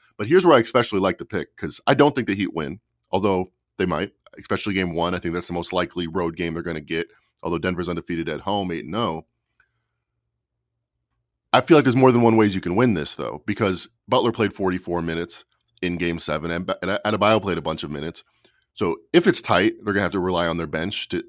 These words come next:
to help those guys get over the rest disadvantage. And if it's not tight, which I don't think it will be, I think, um, there's a good chance the,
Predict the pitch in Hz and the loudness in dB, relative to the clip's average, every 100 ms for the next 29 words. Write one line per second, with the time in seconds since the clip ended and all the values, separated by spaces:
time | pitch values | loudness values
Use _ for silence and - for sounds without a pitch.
0 | - 85 82 76 76 101 _ _ _ _ | -8 -6 -4 -6 -8 -12 _ _ _ _
1 | _ 113 - 104 92 - 90 92 90 90 | _ -2 0 0 0 0 2 2 0 -2
2 | 90 85 82 85 - 85 87 78 82 95 | -2 -4 -2 -4 -4 -8 -8 -6 -6 -6
3 | - _ - - 131 151 160 - 143 180 | -10 _ -20 -2 2 4 4 4 4 4
4 | - 120 - - 98 104 123 123 120 107 | 2 -4 -4 -6 0 4 4 4 2 4
5 | 120 147 87 58 73 104 98 92 90 85 | 6 6 4 -4 -6 -6 -4 -2 -2 -2
6 | 85 - _ _ - 95 92 120 113 117 | -6 -14 _ _ -8 -6 0 0 2 0
7 | 110 - 101 98 98 | 0 0 0 2 -2